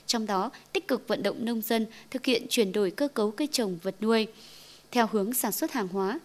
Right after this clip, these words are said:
xây dựng một số mô hình kinh tế phù hợp với nhu cầu phát triển ở từng địa phương, khuyến khích nông dân đầu tư mở rộng diện tích trồng cây quýt,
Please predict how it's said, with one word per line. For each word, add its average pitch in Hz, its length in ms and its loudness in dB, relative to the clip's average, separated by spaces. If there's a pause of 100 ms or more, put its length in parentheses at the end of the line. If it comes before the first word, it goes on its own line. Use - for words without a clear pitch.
xây 320 160 0
dựng 247 280 0
một 202 100 0
số 208 240 0
mô 269 140 2
hình 214 220 0
kinh 247 200 -2
tế 214 200 0
phù 214 180 -2
hợp 196 240 0 (260)
với 208 120 2
nhu 247 160 0
cầu 214 200 0
phát 302 220 -4
triển 202 320 0
ở 185 180 -2 (100)
từng 190 200 -4
địa 180 120 -4
phương, 208 320 0 (300)
khuyến 226 160 2
khích 320 280 -2
nông 220 160 -2
dân 214 320 -2
đầu 208 160 2
tư 285 240 0
mở 208 180 2
rộng - 240 -4
diện - 200 -2
tích 311 220 -4
trồng 185 220 -2
cây 208 140 -4
quýt, 311 240 -2